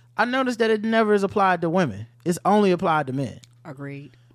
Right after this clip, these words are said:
Speaker 1: And to me, I'm like, I don't even know what that means. It's like, so we have to out men or, or women, it's okay. We assume all women get the,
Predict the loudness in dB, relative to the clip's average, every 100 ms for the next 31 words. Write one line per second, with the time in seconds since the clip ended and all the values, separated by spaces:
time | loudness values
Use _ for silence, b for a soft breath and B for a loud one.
0 | _ -4 0 0 2 2 2 2 0 0
1 | 2 2 2 0 0 2 2 2 0 0
2 | -2 -2 -2 -2 -2 -4 -8 -2 2 4
3 | 2 0 -4 -2 0 0 -2 -2 2 2
4 | 2 0 0 2 4 2 2 -2 b b
5 | b b b _ _ _ _ 0 2 4
6 | 4 4 4 2 -2 0 0 0 0 2
7 | 4 2 0 -2 0 0 0 2 4 4
8 | 2 0 0 -2 -2 -4 -2 -4